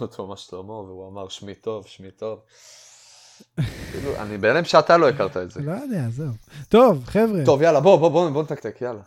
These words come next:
Speaker 2: תודה רבה לשאולי גרצנשטיין, אני הייתי ספיר אברהמי,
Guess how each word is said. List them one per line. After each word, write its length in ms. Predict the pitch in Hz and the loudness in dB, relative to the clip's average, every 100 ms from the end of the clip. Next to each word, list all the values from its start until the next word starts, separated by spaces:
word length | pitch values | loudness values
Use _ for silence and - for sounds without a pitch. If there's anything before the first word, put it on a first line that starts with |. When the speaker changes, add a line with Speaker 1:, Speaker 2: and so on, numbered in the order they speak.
| _ _ | _ _
Speaker 2:
תודה 220 | 214 226 | -2 0
רבה 160 | 226 220 | 0 2
לשאולי 260 | 185 208 | 2 0
גרצנשטיין, 680 | 165 202 202 170 143 143 139 | 0 -2 -2 -2 -4 -4 -6
אני 140 | 139 180 | -6 -6
הייתי 160 | 160 | -6
ספיר 420 | - 135 202 214 196 | -6 -6 -4 -2 -2
אברהמי, 580 | 165 165 170 165 151 | -2 -2 -2 -2 -4